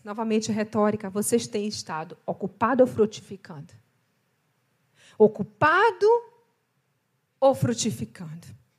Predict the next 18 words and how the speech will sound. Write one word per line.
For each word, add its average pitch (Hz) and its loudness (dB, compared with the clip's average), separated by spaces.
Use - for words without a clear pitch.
Você 285 2
tem 330 2
fluído 339 4
ou 294 -2
apenas 247 -2
funcionado? 196 -6
Eu 330 6
não 392 6
faço 349 4
uma 302 4
live 247 4
qualquer, 214 -2
não. 170 -6
Não 202 4
faço 226 2
uma 208 2
live 165 -2
qualquer. - -20